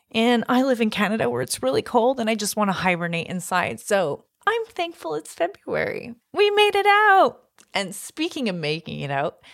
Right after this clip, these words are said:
today's episode is actually a continuation of a conversation with Janice Legata that we started two episodes ago, but we interrupted to bring you our conversation with Brad Onishi. If you haven't listened to that episode, we highly recommend it. Brad's book just came out, and we think it's a must-read for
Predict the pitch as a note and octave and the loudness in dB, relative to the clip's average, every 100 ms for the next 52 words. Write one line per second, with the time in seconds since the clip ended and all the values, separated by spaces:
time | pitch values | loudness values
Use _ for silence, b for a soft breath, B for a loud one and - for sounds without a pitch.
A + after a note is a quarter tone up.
0 | B B B B - A3+ E4 F#3+ A#3+ A3 | B B B B -2 -2 2 0 0 -2
1 | G3+ E3+ - E3 F#3 - F#3+ G3 F#3 F#3+ | -2 -2 -2 -2 -2 -2 -2 -2 -6 -4
2 | E3 D3+ D3+ D#3 C3+ D#3+ - D#3 F3 G#3 | -4 -4 -4 -4 -4 -4 0 0 0 -2
3 | E3+ E3 D#3 A#2+ C3+ D3 E3+ F#3+ D#3+ C#3 | -2 -2 -4 -2 0 0 -2 -4 -2 -2
4 | C#3+ D3+ B2+ - D#3 D#3 - E4+ D#4 F#3 | 0 -4 -4 -6 -4 -4 -2 2 2 0
5 | - C#3+ C#3 C3+ - - E3 - G3+ - | -6 -6 -6 -4 -4 -2 -4 -2 -4 -4
6 | D4 B3+ B3 B3 A3 G3 F3 F3 E3+ E3+ | -4 0 -2 -2 -6 -6 -4 -2 -2 -4
7 | - E3+ - G3+ G#3 G3+ F#3 - D#3+ - | -4 -6 -2 -2 0 -2 -4 -2 -4 0
8 | D3+ E3+ E3+ D3 D3 A#3 E4+ _ _ _ | 2 2 0 -4 -6 -8 -10 _ _ _
9 | - F3+ - E3 D3 D3 A3+ G#3+ - F3 | -6 -4 0 0 0 -2 -2 -4 0 2
10 | D3+ - - D3 D3+ B B B - E3 | 2 -2 -2 -2 -4 B B B -6 -4
11 | D#3 F#3 F#3+ F3 D#3 D3 C#3+ C#3 C3+ - | 0 2 2 0 -2 -2 -4 -6 -4 -6
12 | - B B B - D#3+ D#3+ E3+ F3 - | -10 B B B 0 2 0 -2 -2 -2
13 | E3 - E3+ E3+ E3 - F3+ F#3+ C4+ C#4 | -4 -2 0 2 2 0 -4 -2 -2 -2
14 | - G3+ F3 F3+ - - D#3+ C#3+ - D3+ | -2 -2 2 2 2 -2 -2 -2 -4 -8